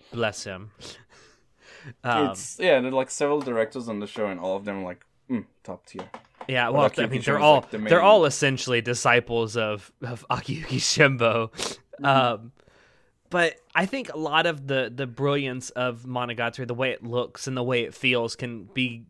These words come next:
Speaker 1: can really just come down to his directing.
Speaker 2: Mm.
Speaker 1: And just how well done, how much of a, like, great package director that he is, where he looks at everything and says,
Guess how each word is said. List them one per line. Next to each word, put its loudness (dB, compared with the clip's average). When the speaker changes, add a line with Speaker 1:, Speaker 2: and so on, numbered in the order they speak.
Speaker 1:
can -6
really -2
just -6
come -4
down 0
to -8
his -8
directing. -6
Speaker 2:
Mm. -8
Speaker 1:
And -4
just -8
how 0
well 0
done, -4
how -2
much -2
of -6
a, -6
like, -8
great -4
package 4
director -2
that -12
he -8
is, -6
where -10
he -6
looks -4
at -4
everything -4
and -12
says, -12